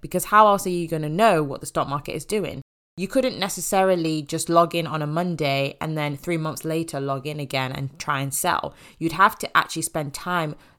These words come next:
tracking the market and seeing where the market is going. You'd have to do a lot more reading about investing as well to be able to know what's happening in the investing world, like what's happening with different businesses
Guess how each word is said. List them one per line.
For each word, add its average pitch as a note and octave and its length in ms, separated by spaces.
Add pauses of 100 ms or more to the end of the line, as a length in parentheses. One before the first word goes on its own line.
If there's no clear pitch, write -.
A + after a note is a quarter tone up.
tracking F3 480
the D3+ 60
market D#3 520
and D3 160
seeing D#3+ 180
where D3+ 120
the C#3+ 80
market C#3 360
is C#3+ 140
going. E3+ 400 (240)
You'd D#3 140
have F#3 140
to - 80
do F3 140
a C#3+ 40
lot D#3+ 240
more G#3 200
reading F#3 560
about D#3 280
investing D#3 500
as C#3 160
well D3+ 580 (180)
to - 60
be F3+ 80
able D#3+ 140
to D#3 140
know F3+ 260
what's - 280
happening D#3 360
in D3 120
the D3+ 40
investing D#3 460
world, - 280
like - 120
what's - 160
happening C#3+ 280
with C#3 140
different D3 320
businesses C#3+ 640